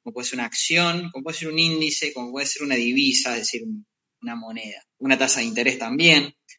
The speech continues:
Eh, hay, hay diferentes, hay diferentes tipos. Y después tenés los no financieros que están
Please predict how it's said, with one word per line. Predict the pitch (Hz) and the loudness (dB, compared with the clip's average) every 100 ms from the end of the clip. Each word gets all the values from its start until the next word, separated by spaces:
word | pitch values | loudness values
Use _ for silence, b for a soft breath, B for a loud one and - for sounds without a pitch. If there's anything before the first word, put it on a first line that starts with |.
| _ - | _ -6
Eh, | 139 | -2
hay, | - 202 | 2 2
hay | 202 226 | 2 2
diferentes, | 220 - 160 165 156 - | 2 2 2 2 -2 -2
hay | 135 | -4
diferentes | 135 127 120 _ | -4 -8 -14 _
tipos. | - 170 | -6 0
Y | |
después | 208 262 | 0 0
tenés | 269 220 208 | 0 2 2
los | 170 147 | -2 -4
no | 175 | -6
financieros | 170 175 175 180 185 190 208 | -4 -4 -2 0 2 2 0
que | - 151 165 _ - | 2 2 0 _ -10
están | 127 - 127 104 | -8 -2 -2 -2